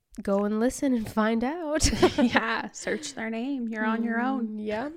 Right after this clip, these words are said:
Speaker 1: Or if only we had a whole database of amazing information about
Speaker 2: I
Speaker 1: these women
Speaker 2: know.
Speaker 1: artists. If only.
Speaker 2: <laughs>
Speaker 1: Anyways, in February of two thousand thirteen, she became the highest priced female artist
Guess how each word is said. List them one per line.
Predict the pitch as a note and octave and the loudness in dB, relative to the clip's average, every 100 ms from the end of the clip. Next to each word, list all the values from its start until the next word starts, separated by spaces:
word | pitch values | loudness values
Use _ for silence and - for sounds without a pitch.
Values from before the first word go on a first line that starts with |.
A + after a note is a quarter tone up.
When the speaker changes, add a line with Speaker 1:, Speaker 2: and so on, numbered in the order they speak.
| - | 6
Speaker 1:
Or | A#3 A#3 | 8 8
if | B3 | 6
only | A#3+ C#4+ C#4+ | 4 6 4
we | A#3 A#3 | 4 4
had | G#3+ | 4
a | G3+ | 2
whole | G#3+ A#3+ | 4 2
database | A3+ G#3+ C#4 G3 F#3 A#3+ G#3 A3 | 6 6 6 6 6 4 4 2
of | G3 G3 G3 | 2 2 0
amazing | G#3 G#3+ G#3 A3 A3+ A3+ | 0 0 2 2 4 2
information | G#3+ A3+ G#3+ C#4+ A#3 G3+ | 0 0 4 4 4 2
about | G3 G3 | 2 2
Speaker 2:
I | G#3 | 2
Speaker 1:
these | A3+ A3 | 0 2
women | G#3 A3+ G#3 | 2 4 4
Speaker 2:
know. | |
Speaker 1:
artists. | A3 G#3 D3 F#3+ G#3 C#4+ | 4 2 -2 -4 -8 -8
If | G#3+ G3+ | -6 -2
only. | G#3 F3+ D#3 G2 G#3 - | -2 -2 -6 -6 -4 10
Speaker 2:
<laughs> | D#4 F4 | 10 10
Speaker 1:
Anyways, | A#3+ G4+ - F3+ A3 D4+ D#4+ - - - - - - | 6 2 0 0 0 -2 -4 -12 -20 -16 -14 -6 4
in | C4 C4+ - | 6 4 -2
February | - C#4 C#4+ E4 E4+ | -2 0 4 6 6
of | D#4+ | 4
two | D4+ | 4
thousand | D4+ D4 | 4 6
thirteen, | D4 C#4 - D4 G3+ F3+ G3 - _ - | 4 2 0 0 0 0 -4 -8 _ -16
she | - - | -10 -6
became | A3+ B3+ B3+ | -4 0 0
the | A#3 | 0
highest | - - A3+ B3 C#4 C#4 | -4 -4 0 2 2 -2
priced | - A3+ A3+ - | -2 0 0 -4
female | G#3+ G#3+ - | -2 -2 0
artist | F3 D2+ - - - | -2 -4 -10 -12 -20